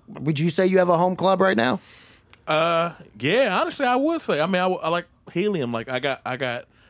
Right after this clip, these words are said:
Speaker 2: that's how I, that's why I said, like, Helium is like Morty's part two because, like, Morty used to do that shit, too. They book you, like, the day before. "Hey, man, can you host this weekend?" "Well, goddamn, man, I just got booked for this, but I know the opportunity of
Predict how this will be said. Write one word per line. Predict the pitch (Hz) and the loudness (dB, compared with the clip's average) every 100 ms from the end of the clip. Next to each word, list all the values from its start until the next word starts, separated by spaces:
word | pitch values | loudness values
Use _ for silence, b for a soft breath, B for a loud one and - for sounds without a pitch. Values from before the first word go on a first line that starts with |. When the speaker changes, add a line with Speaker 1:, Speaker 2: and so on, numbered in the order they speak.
| b | b
Speaker 2:
that's | 165 | 0
how | 202 165 151 | 2 4 2
I, | |
that's | 139 139 170 | 2 0 2
why | 151 131 | 2 2
I | 127 | 2
said, | 156 127 107 | 2 0 0
like, | 110 101 | -4 -6
Helium | - 135 135 117 | -2 0 0 -2
is | 107 | -4
like | 117 101 | -4 -4
Morty's | 104 113 110 | -4 -4 -4
part | - 120 104 | -4 -4 -2
two | 147 | -8
because, | 123 110 110 95 | -8 -8 -8 -6
like, | 104 92 101 | -8 -10 -12
Morty | 101 123 117 | -2 -2 -2
used | 107 | -8
to | 110 | -10
do | 101 101 | -6 -4
that | 98 - | -6 -8
shit, | 117 - | -16 -10
too. | 131 123 101 b b | -8 -8 -10 b b
They | 123 110 | -4 -2
book | 101 113 | 0 -2
you, | - 98 | -2 -4
like, | 92 | -4
the | - | -6
day | 92 107 | -2 -2
before. | 95 - 113 90 | -4 -12 -10 -10
"Hey, | 95 131 | -6 -8
man, | 113 | -8
can | 113 | -10
you | 131 127 - | -10 -10 -8
host | 131 131 - | -8 -8 -12
this | 131 | -12
weekend?" | 143 151 165 151 - b b | -12 -10 -12 -12 -14 b b
"Well, | - | -12
goddamn, | - 175 - 175 202 147 | -4 -4 -4 -4 -4 -6
man, | 165 | -8
I | |
just | 180 147 | -8 -6
got | 170 135 | -4 -2
booked | 160 208 - | -2 -2 -4
for | |
this, | 143 190 180 | 0 0 0
but | 123 110 | 0 0
I | |
know | 135 131 113 - b - | 0 0 0 -4 b -4
the | 120 | -4
opportunity | 104 - 135 120 | -4 -4 -4 -2
of | 104 | -4